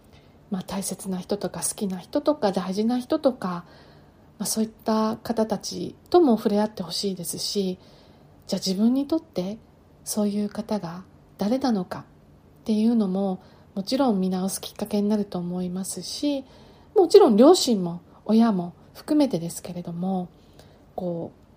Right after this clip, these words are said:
う、うん、感覚として、まあ、感じるということを改めて、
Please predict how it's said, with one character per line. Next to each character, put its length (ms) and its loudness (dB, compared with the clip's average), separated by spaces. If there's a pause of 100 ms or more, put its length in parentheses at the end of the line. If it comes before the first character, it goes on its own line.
(500)
う、 40 -6
う 20 -2
ん、 380 -4 (240)
感 240 4
覚 400 0 (160)
と 100 4
し 120 -2
て、 320 4 (420)
ま 100 0
あ、 20 -16
感 260 4
じ 120 6
る 140 4
と 180 -4
い 80 4
う 60 0
こ 120 -4
と 160 -4
を 420 0 (360)
改 280 4
め 140 4
て、 280 -12